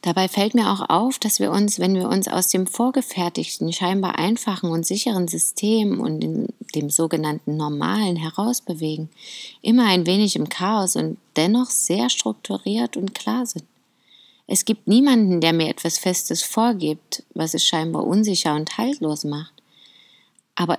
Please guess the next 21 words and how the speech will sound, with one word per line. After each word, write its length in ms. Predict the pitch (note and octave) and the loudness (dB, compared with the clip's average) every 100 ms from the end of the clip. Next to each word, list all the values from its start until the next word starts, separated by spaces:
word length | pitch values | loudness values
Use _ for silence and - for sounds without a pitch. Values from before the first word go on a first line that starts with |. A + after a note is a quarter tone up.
| - | 2
ich 220 | C#4+ - | 0 0
bin 160 | A#3+ | 0
ja 160 | F#3+ D#3+ | 0 0
der 180 | D#3+ D3+ | -2 -2
wichtigste 560 | D#3+ - D#3+ - - | -4 -6 -8 -6 -6
feste 460 | D#3 - D#3 - D#3+ | -6 -4 -6 -6 -10
Punkt. 400 | - D#3+ D#3+ - | -8 -6 -6 -2
Ich 240 | - B3+ - | -2 -2 -2
bin 180 | G#3 F#3+ | 0 0
ja 300 | F#3 F3 F3 _ _ _ _ _ | 0 -2 -6 _ _ _ _ _
der 300 | E3+ F#3 F#3+ | 2 4 2
oder 160 | E3 D#3 | 0 0
diejenige, 540 | D3+ F#3 G3 F3 E3 | 0 0 0 0 -2
die 140 | E3 - | -2 -4
etwas 380 | - - D#3 | -4 -6 -4
Festes 480 | - E3 D#3+ - D#3+ | -2 -2 -4 -4 -4
vorgibt. 600 | - D#3+ D3+ D3 E3 - - _ - - - _ | -4 -4 -4 -6 -14 -16 -20 _ -20 -20 -20 _
Ich 240 | C4 - | 0 0
bin 160 | - A3 | 0 0
der 180 | G#3 - | 0 -2
Anker. 440 | E3 E3 D#3+ E3 | -4 -6 -10 -12